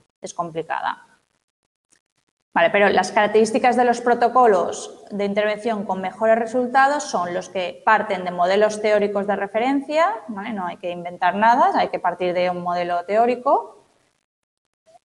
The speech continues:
Eh, si puede ser con una perspectiva múltiple o interdisciplinar, ¿vale? Si el niño necesita, puede que necesite logopeda o psicomotricidad o,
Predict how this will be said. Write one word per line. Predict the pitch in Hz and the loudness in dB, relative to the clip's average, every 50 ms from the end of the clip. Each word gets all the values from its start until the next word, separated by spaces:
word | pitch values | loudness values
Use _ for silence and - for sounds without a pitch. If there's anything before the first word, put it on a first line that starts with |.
| _ _ _ _ _ _ - | _ _ _ _ _ _ 2
Eh, | 240 220 214 214 208 202 202 196 | 4 6 8 8 6 4 2 0
si | 202 233 | -2 -2
puede | 220 233 233 240 247 | 2 2 2 2 2
ser | 233 - 262 240 226 196 - - - - - - _ _ _ _ _ _ _ _ _ | 0 0 2 2 2 2 0 -6 -10 -18 -20 -20 _ _ _ _ _ _ _ _ _
con | - 214 208 | -8 -2 -2
una | 208 208 | 0 0
perspectiva | 220 214 214 233 220 - 247 226 220 214 | 0 -2 -2 -4 -4 -2 0 0 0 2
múltiple | 214 220 233 240 233 233 214 220 214 208 196 | 2 2 2 2 2 0 -2 0 0 0 0
o | 190 | 0
interdisciplinar, | 196 202 196 208 185 - 196 190 196 196 214 196 190 196 190 185 196 226 247 262 285 370 427 466 - - 220 | -2 -2 -2 -4 -4 -2 -4 -6 -6 -6 -6 -6 -6 -6 -8 -6 -4 -2 0 0 0 0 -2 -4 -8 -12 -12
¿vale? | 202 190 196 240 285 269 | -10 -6 -6 -6 -6 -6
Si | - - 185 175 | -10 -10 -8 -8
el | 180 175 | -8 -8
niño | 180 180 185 185 | -8 -8 -8 -8
necesita, | 185 185 190 180 180 - 185 185 180 180 180 180 180 - | -8 -8 -8 -10 -4 0 2 4 4 4 4 2 0 -2
puede | 180 175 175 175 | -4 -6 -4 -6
que | 185 | -8
necesite | 180 180 180 185 - 180 | -10 -10 -12 -8 -6 -2
logopeda | 180 175 165 170 185 - 240 233 240 240 240 240 240 233 233 233 | 0 0 2 2 0 2 2 4 4 6 6 8 8 8 8 6
o | 226 | 4
psicomotricidad | 226 233 208 - - 196 185 185 - 180 170 - 190 185 226 240 240 240 240 240 240 240 240 240 240 240 | 4 0 -8 -8 -6 -8 -8 -8 -10 -12 -10 -8 -4 0 2 4 4 6 6 6 6 6 4 4 2 0
o, | 202 190 190 185 185 180 180 175 175 170 170 170 175 175 170 170 170 170 | -4 -4 -2 -2 -2 -2 -2 -2 -2 -4 -4 -4 -2 -2 -4 -4 -4 -6